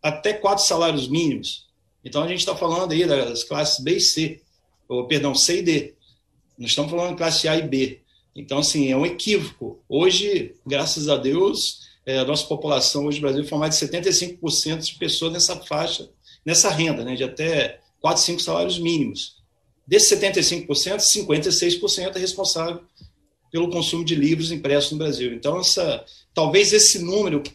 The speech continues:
quero crer, eu sou um cara esperançoso, é, esse número vai fazer o governo repensar isso daí. É o que eu quero acreditar. É um erro que, assim, eu não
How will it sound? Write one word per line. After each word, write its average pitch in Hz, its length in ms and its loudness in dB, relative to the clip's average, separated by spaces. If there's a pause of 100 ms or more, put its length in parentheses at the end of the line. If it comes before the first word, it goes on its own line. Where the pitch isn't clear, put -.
quero 196 200 -2
crer, 170 260 4
eu 180 60 6
sou 160 200 -2
um 156 40 -4
cara 156 300 -2
esperançoso, 147 880 -2 (640)
é, 127 440 -2 (120)
esse 143 220 2
número 160 320 0
vai 165 160 0
fazer 143 360 -4
o 151 60 -2
governo 143 360 -2
repensar 143 460 -4
isso 143 180 -4
daí. 123 180 -2
É 113 60 -4
o 110 40 -8
que - 80 -10
eu 113 80 -10
quero 185 220 0
acreditar. 139 500 -4
É 123 40 0
um 147 200 2
erro 185 760 2 (760)
que, 147 260 -2
assim, 143 360 2
eu 135 280 0
não 160 520 -4